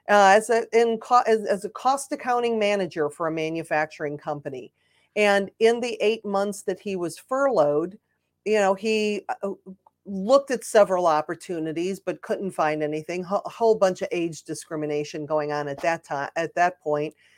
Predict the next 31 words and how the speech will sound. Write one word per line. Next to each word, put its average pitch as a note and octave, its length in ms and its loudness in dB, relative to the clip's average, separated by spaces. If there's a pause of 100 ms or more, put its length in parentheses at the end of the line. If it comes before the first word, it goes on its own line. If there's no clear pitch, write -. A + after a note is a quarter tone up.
(240)
But G#3+ 160 4
even D4 340 -2
when B3 160 0
he A#3 160 -4
got G3+ 360 2
called F#3 580 2
back, G3+ 680 0 (880)
it A#3 160 0
wasn't C4+ 380 6
the G#3 80 0
same A#3+ 340 -2
for B3 140 -4
him. F3+ 180 -2
And E3+ 120 -2
he G#3 140 -2
realized G3 720 0 (280)
how G#3 180 2
nice F#3 580 0
it - 100 0
was E3 340 0
to F#3 120 -6
just F#3+ 400 -4
relax F3 720 0
and E3+ 100 -6
have D#3+ 140 -4
a D3 60 -12
good E3+ 260 -4
time G#3+ 440 -2
and D#3 120 -4
be D#3 160 -6
happy. G#3 600 -4